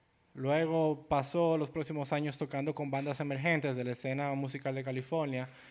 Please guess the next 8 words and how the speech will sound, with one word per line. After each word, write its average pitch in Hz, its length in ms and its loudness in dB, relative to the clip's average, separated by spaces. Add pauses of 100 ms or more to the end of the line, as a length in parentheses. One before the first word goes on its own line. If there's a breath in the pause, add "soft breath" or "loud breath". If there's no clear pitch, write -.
(140)
De 127 120 -2
aquí 139 300 -2
hoy 139 320 2
t-, - 160 -12 (280)
obtuvo 143 400 2
mucha 139 220 0
influencia 139 720 4
del 123 220 2